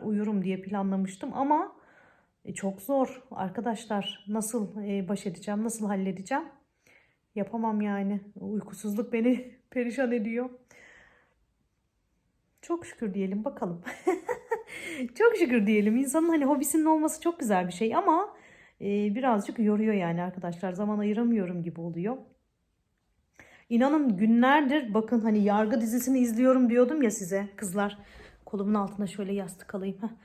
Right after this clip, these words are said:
Yargı dizisini izliyorum diyordum ya. Kaç hafta geçti ben izlemeyeli?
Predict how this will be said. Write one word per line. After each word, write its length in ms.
Yargı 380
dizisini 420
izliyorum 580
diyordum 380
ya. 240
Kaç 420
hafta 420
geçti 460
ben 260
izlemeyeli? 760